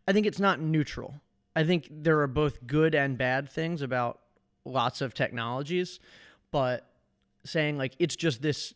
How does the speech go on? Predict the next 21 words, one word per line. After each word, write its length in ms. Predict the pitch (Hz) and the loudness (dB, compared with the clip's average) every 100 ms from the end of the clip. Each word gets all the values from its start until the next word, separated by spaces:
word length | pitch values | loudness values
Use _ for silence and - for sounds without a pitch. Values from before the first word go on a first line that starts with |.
| - | -6
neutral 560 | 156 160 156 - 147 131 - | 0 0 0 -2 -4 -4 -8
tool 520 | - 208 165 156 147 | -4 2 4 4 2
and 100 | 139 | 0
it 120 | 135 | -2
is 200 | 147 131 | -2 -2
what 180 | 135 - | -4 -4
people 280 | 143 127 131 | -4 -4 -6
make 360 | 131 151 156 147 | -4 -2 -2 -2
of 160 | 123 | -2
it, 280 | 123 - _ _ - _ _ _ - | -2 -4 _ _ -20 _ _ _ -6
um, 640 | 135 127 120 117 117 110 - _ _ _ 165 | -2 0 0 -2 -4 -8 -10 _ _ _ -4
misses 560 | 160 170 160 156 120 | 0 2 0 -2 -4
the 100 | 139 | -2
point 360 | - 147 139 131 | -2 -2 -2 -4
that, 440 | 127 131 123 - _ _ _ _ _ _ _ | -6 -2 -2 -4 _ _ _ _ _ _ _
that 460 | 151 135 143 127 _ _ | -12 -4 -2 -2 _ _
we 300 | 151 151 151 | -4 0 0
as 140 | 139 - | 0 -2
consumers 500 | 127 - 143 131 127 | -6 -4 -4 -2 -4
are 60 | |
being 360 | 120 123 120 | -4 -4 -6